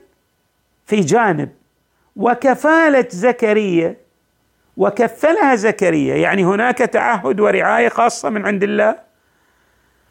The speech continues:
عبر تحديث الملائكة لها، عبر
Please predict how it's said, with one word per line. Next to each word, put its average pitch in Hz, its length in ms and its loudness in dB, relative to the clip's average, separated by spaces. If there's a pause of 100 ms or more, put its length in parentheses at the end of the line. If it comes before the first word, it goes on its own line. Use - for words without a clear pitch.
(160)
عبر 220 540 0 (360)
تحديث 226 500 -4
الملائكة 208 680 0
لها، 196 320 2 (920)
عبر 220 480 0